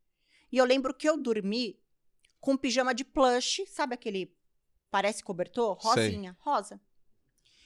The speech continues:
Speaker 1: E aí no outro dia eu fui
Speaker 2: Ó,
Speaker 1: atender.
Speaker 2: quentinho.
Speaker 1: É, quentinho. Por que que eu fui
Speaker 2: Quentinho.
Speaker 1: passar por esse trauma do frio? Acabou com o meu dia.
Speaker 2: Aham.
Speaker 1: Não que acabou, mas, tipo, foi um trauma.
Speaker 2: Sim.
Speaker 1: E aí eu atendendo uma cliente de tarde, no outro dia eu tinha um curso, quinze alunas, olha isso.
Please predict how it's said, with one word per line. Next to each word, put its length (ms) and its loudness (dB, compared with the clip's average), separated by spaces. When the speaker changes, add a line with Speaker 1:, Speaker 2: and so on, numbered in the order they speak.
Speaker 1:
E 60 -2
aí 100 8
no 80 6
outro 220 0
dia 280 0
eu 100 6
fui 160 -2
Speaker 2:
Ó, 40 4
Speaker 1:
atender. 400 0
Speaker 2:
quentinho. 300 -4
Speaker 1:
É, 580 4
quentinho. 640 0
Por 160 -2
que 80 2
que 80 -2
eu 60 0
fui 100 0
Speaker 2:
Quentinho. 60 -4
Speaker 1:
passar 240 4
por 160 0
esse 220 -2
trauma 480 4
do 120 -4
frio? 260 0
Acabou 300 4
com 120 0
o 20 2
meu 100 2
dia. 540 -4
Speaker 2:
Aham. 480 2
Speaker 1:
Não 140 0
que 80 0
acabou, 340 0
mas, 200 2
tipo, 280 -12
foi 220 2
um 40 -4
trauma. 440 0
Speaker 2:
Sim. 360 -6
Speaker 1:
E 80 4
aí 240 8
eu 240 12
atendendo 560 4
uma 160 2
cliente 500 -2
de 120 2
tarde, 460 8
no 60 4
outro 240 4
dia 220 2
eu 40 2
tinha 220 0
um 80 0
curso, 400 2
quinze 320 2
alunas, 560 2
olha 220 2
isso. 360 -4